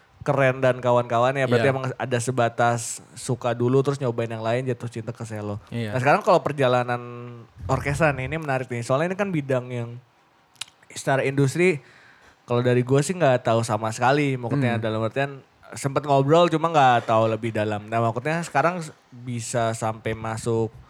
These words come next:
Speaker 1: Bandung Philharmonic Orchestra nih ya, yang
Speaker 2: Iya.
Speaker 1: sudah ini kan sekarang.
Speaker 2: Ah.
Speaker 1: Sekarang cuma di Bandung Philharmonic atau yang lain
Speaker 2: Iya,
Speaker 1: aja?
Speaker 2: untuk ya tergabung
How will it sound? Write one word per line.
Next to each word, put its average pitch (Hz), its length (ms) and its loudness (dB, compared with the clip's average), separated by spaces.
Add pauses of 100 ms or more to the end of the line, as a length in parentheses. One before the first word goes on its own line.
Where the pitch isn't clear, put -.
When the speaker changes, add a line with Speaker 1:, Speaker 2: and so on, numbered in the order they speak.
(260)
Speaker 1:
Bandung 135 380 2
Philharmonic 127 520 0
Orchestra 127 380 -2
nih 131 140 -2
ya, 120 100 -4 (180)
yang 113 160 -8
Speaker 2:
Iya. 123 160 -2
Speaker 1:
sudah 110 200 -4
ini 107 140 -6
kan 123 140 -6
sekarang. 127 320 0
Speaker 2:
Ah. - 60 -12 (300)
Speaker 1:
Sekarang 190 280 0
cuma 156 340 4
di 139 140 0
Bandung 139 300 2
Philharmonic 131 480 -2
atau 147 120 -6
yang 123 120 -4
lain 117 160 -4
Speaker 2:
Iya, 143 280 2
Speaker 1:
aja? 131 60 0
Speaker 2:
untuk 131 260 -2 (460)
ya 139 280 -2 (1080)
tergabung 151 600 2